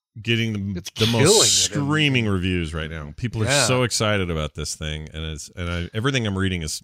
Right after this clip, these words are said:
Speaker 1: really, I'm stoked. I can't wait.
Speaker 2: Yeah, the New York Film Critics are calling it the best animated film of twenty eighteen in a year where we got The Incredibles two and Ralph Breaks the Internet.
Speaker 1: Yeah, they also
Speaker 2: Which is
Speaker 1: said it's the best superhero movie of the year in a year that we got Infinity War and freaking
Speaker 2: Wow.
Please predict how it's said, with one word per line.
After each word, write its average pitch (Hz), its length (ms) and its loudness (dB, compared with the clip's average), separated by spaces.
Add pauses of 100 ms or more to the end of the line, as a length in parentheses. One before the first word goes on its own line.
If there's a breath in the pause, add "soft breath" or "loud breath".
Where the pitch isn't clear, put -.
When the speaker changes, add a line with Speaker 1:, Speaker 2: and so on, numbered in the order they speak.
Speaker 1:
really, 85 340 -2 (420)
I'm 95 140 -8
stoked. - 440 -10 (140)
I 78 80 -8
can't 65 280 -14
wait. 67 160 -12
Speaker 2:
Yeah, 170 180 2
the 127 80 0
New 143 80 2
York 185 160 0
Film 180 220 0
Critics 175 380 0
are 147 80 0
calling 151 400 2
it 131 100 -6
the 127 80 -2
best 131 460 -2
animated 131 460 0
film 123 300 -6
of 117 120 -6
twenty 123 280 -4
eighteen 113 440 -4
in 135 120 -2
a 131 40 2
year 127 320 -2
where 135 140 0
we 120 100 -2
got 117 420 2
The 117 120 0
Incredibles 123 600 0
two 120 340 0
and 101 140 -6
Ralph 107 260 -2
Breaks 110 280 -4
the 110 100 -6
Internet. 104 380 -6
Speaker 1:
Yeah, 107 360 4
they 107 120 2
also 135 300 2
Speaker 2:
Which 123 80 2
is - 40 0
Speaker 1:
said 117 240 4
it's 104 120 2
the 101 60 0
best 110 380 2
superhero 98 420 2
movie 85 280 0
of 82 80 0
the 82 60 0
year 82 220 0
in 113 200 -2
a 117 40 2
year 95 280 2
that 87 100 0
we 87 140 -2
got 85 240 0
Infinity 90 440 -2
War 80 360 -2
and 80 280 -6
freaking 82 360 -6
Speaker 2:
Wow. - 100 -2